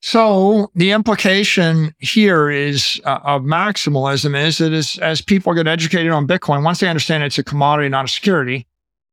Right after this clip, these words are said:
and once they understand that it's an open permissionless network that offers property rights, and once they understand that digital property rights are really the only property rights that you can protect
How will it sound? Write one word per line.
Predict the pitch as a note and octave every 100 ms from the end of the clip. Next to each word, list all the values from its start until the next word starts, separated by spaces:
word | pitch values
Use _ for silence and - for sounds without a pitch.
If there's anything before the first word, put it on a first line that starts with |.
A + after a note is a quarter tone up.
| _
and | D#3+ D#3+
once | E3 F3
they | D#3
understand | D#3 C#3+ - D3+ D3+
that | C#3+
it's | C3+
an | C#3+
open | C#3+ C#3+ C3+
permissionless | C#3 C#3 C3+ B2+ B2 -
network | D#3+ E3 B2+ B2+ -
that | B2
offers | B2 B2
property | - F3 D#3+ C3 A#2
rights, | A2 A2+ B2
and | C3+ D3
once | E3+
they | E3+
understand | D3+ C#3 D3 C#3+
that | B2+
digital | D#3 C3+ C3 A#2+
property | D3+ D3 C#3+ C#3 C3
rights | C3 C3+ C#3 - - _ _ _ _ _ -
are | C#3+
really | D3 F3+ D#3+
the | C#3 -
only | C#3+ G#3+ F3 A#2+ C#3 G2 _ _ _ _ _ _ _ _ _
property | D3+ C3 C3+ C3 B2
rights | A#2+ A#2+ - - - - _ _ _ _ _ -
that | C3+ C#3
you | C#3+
can | C3+ B2
protect | B2+ - E3 D#3 - - -